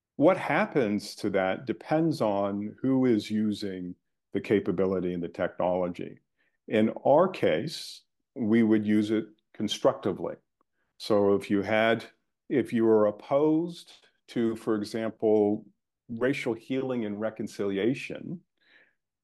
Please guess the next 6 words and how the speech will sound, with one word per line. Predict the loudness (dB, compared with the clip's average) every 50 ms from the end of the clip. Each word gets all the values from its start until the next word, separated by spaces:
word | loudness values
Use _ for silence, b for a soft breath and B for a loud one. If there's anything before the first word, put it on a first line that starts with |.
| _ _ -6
we | -2 0 2 4 6 6
would | 6 6 4 4 4 4
use | 4 4 6 6 6 4 4
that | 2 2 2 2 0 -2 -6 _ -6
to | 0 0 2 2 2 -2
recognize | -4 -6 -6 -2 0 0 0 0 -2 -6 -6 -6 -6 -6 -6 -6 -6 -6 -8 -10 -14 -16 -18 -20